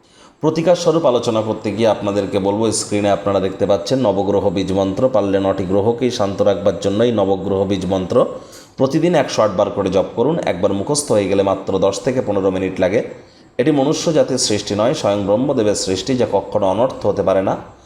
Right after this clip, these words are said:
ভুলভাল উচ্চারণ করলেও কোনো নেগেটিভ ইম্প্যাক্ট পড়ে না।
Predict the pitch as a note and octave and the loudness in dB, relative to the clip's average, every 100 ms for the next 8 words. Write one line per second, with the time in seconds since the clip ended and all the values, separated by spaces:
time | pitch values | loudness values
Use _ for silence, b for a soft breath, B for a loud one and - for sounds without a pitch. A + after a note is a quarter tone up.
0 | B B F#2+ F#2+ D#3+ E3 E3 D3+ - A2 | B B -4 2 2 4 2 0 0 2
1 | G#2 G#2 G#2 A#2 C#3 A#2+ G#2 F#2+ A#2+ D3+ | 0 0 0 0 0 0 -2 0 -2 0
2 | A#2 G#2 G2+ - G2 F#2 A2 | -2 0 -2 -2 -2 0 -2